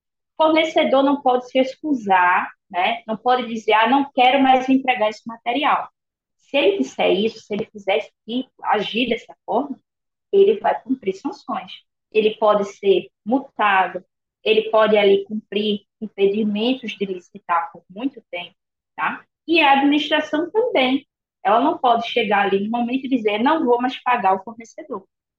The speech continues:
porque ela também vai ser multada, ela também vai cumprir ações judiciais. Então, é muito importante que ambas as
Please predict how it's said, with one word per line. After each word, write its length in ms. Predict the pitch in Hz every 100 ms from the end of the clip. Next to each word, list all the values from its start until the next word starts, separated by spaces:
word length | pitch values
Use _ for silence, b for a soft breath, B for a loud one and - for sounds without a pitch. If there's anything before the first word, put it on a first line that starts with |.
| _
porque 200 | _ 202
ela 140 | 208 208 -
também 520 | 330 349 214 202 196
vai 80 | 190
ser 240 | _ 175 220
multada, 560 | - 226 208 196 202 - _ _
ela 220 | - 214 220
também 720 | - 302 311 214 220 226 240 233
vai 200 | 214 208
cumprir 580 | 233 214 _ 226 254 240
ações 380 | 180 - - 185
judiciais. 720 | - 190 - 233 220 190 190 - _ _ _ _
Então, 380 | 262 - 285 294
é 80 | 277
muito 320 | 277 359 359
importante 540 | - 277 - 208 202 _
que 120 | - _ -
ambas 520 | 247 285 277 214 196
as 160 | 202